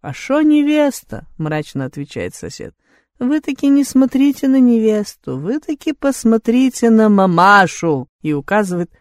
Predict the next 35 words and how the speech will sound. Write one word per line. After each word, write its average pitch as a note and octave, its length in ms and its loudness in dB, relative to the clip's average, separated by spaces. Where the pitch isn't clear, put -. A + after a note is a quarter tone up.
на E3+ 140 2
огромных E3+ 680 0
размеров G#3 560 -2
суровую C#3 540 -4
тётку, C#4+ 460 -10
которая F3+ 400 -4
властным D3 560 -4
голосом F#3+ 460 -6
отдаёт C#3+ 440 -8
распоряжение. C3 800 -12
Даже E3+ 300 0
не D4 140 6
смешно, E4 500 4
вот, C4 240 0
между D3+ 260 0
прочим. B2+ 440 -12
Что G4 280 0
имел A3+ 220 4
в F3 100 -6
виду G3 200 -2
прохожий, F3 560 -4
и - 140 -10
почему C4 340 0
в A#3 40 2
Одессе A3 360 -2
тоже A#3 260 2
над E3+ 180 -4
этим E3+ 240 -6
анекдотом F3 480 -4
не F#3 60 -4
столько F3 300 -10
смеются, A#3+ 420 -4
сколько A3+ 300 -2
таки A3+ 240 -8
плачут? - 520 -4